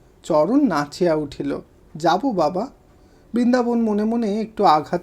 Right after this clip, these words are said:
পাইয়া বলিল, "কিন্তু সেখানে গিয়ে তোকে অনেক দিন থাকতে হবে, আমাকে ছেড়ে পারবি থাকতে?" চরণ তৎক্ষণাৎ মাথা নাড়িয়া বলিল, "পারব।" বস্তুত এদিকের সূক্ষ্ম বাঁধা ধরা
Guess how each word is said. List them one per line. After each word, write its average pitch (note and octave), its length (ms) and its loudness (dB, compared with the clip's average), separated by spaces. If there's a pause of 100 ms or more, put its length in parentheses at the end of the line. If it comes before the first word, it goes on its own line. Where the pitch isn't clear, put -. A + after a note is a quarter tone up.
পাইয়া G3 280 4
বলিল, G3 420 0 (400)
"কিন্তু A3+ 300 -4
সেখানে G3+ 480 -6
গিয়ে F#3 280 -2
তোকে G#3+ 320 -6
অনেক F#3+ 440 -4
দিন A3 180 -2
থাকতে D#3 440 -4
হবে, D3 320 -8 (480)
আমাকে F#3+ 400 -4
ছেড়ে G3+ 320 -6
পারবি F3 480 0
থাকতে?" A#3 500 -6 (640)
চরণ A3+ 340 4
তৎক্ষণাৎ A#3+ 680 -2
মাথা F3+ 340 -6
নাড়িয়া G#3 320 -2
বলিল, A3 420 -4 (120)
"পারব।" A3 460 0 (720)
বস্তুত C4 440 -2
এদিকের G3+ 560 2
সূক্ষ্ম - 540 -8
বাঁধা D#3 440 -4
ধরা F#3 380 -2